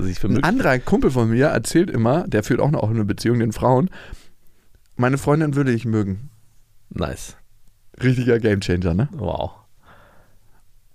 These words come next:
Speaker 1: Und hier ist alles möglich.
Speaker 2: Und hier ist alles möglich.
Speaker 1: Was für neue Möglichkeiten.
Speaker 2: Der zweite Gamechanger, meinte er, ist immer, „Ich verstehe dich.“ <laughs> Dann hat sie, aber das war ein bisschen widersprüchlich, mir noch erzählt, dass ihr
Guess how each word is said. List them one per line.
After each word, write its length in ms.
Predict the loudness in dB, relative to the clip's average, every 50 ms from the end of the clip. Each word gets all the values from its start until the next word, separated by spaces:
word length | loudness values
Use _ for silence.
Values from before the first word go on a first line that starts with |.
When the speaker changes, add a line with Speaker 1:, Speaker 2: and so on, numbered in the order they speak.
| -6 -4
Speaker 1:
Und 120 | -2 0
hier 120 | 2 2
ist 80 | 2 2
alles 220 | 2 0 0 0 0
möglich. 460 | -2 -2 -2 -4 -6 -8 -8 -10 -16 -20 -8 -4
Speaker 2:
Und 100 | -2 0
hier 100 | 2 0
ist 80 | 0 0
alles 200 | 0 -2 -2 -2 -2
möglich. 380 | -4 -4 -4 -6 -6 -8 -10 -14 -10 -8
Speaker 1:
Was 140 | -6 -4
für 80 | -2 0
neue 220 | 2 2 2 2 2
Möglichkeiten. 400 | 0 -2 -2 -2 0 0 2 2
Speaker 2:
Der 60 | 4
zweite 220 | 4 4 4 4
Gamechanger, 520 | 2 2 2 2 2 2 0 0 2 2 2
meinte 200 | 2 2 2 2 2
er, 100 | 2 0
ist 100 | 0 0
immer, 240 | 0 0 0 -2 -2 -6 -18 -20 _ _ _ _ _ -18 -14
„Ich 120 | -12 -8 -4
verstehe 360 | -4 -4 -4 -2 -2 -2 -2
dich.“ 240 | -2 -4 -8 -10 -16 -20 _ _ _ _ _ _ _ _ _ _ _ -8
<laughs> 120 | -6 -4 -2 -2 -2 0 0 -2 0 0 -2 -2 -2 -2 -4 -4 -4 -6 -10 -10 -10 -12 -14 -14 -14 -12 -12 -12 -12 -12 -14 -20 -20 -20 -10 -4
Dann 200 | 0 2 2 2
hat 120 | 2 0 0
sie, 220 | -2 -2 0 0
aber 160 | 2 2 2 0
das 140 | 0 0 0
war 80 | 0
ein 60 | 0 0
bisschen 200 | 0 -2 -2 -2
widersprüchlich, 500 | 0 0 0 0 0 -2 -4 -4 -2 -2
mir 80 | 0
noch 100 | 0 0
erzählt, 380 | 0 -2 -2 -2 -2 -2 0 0
dass 240 | 0 0 -2 -6 -12 -18 -20 -20 -20 -20 -18 -12 -4 2
ihr 200 | 4 4 4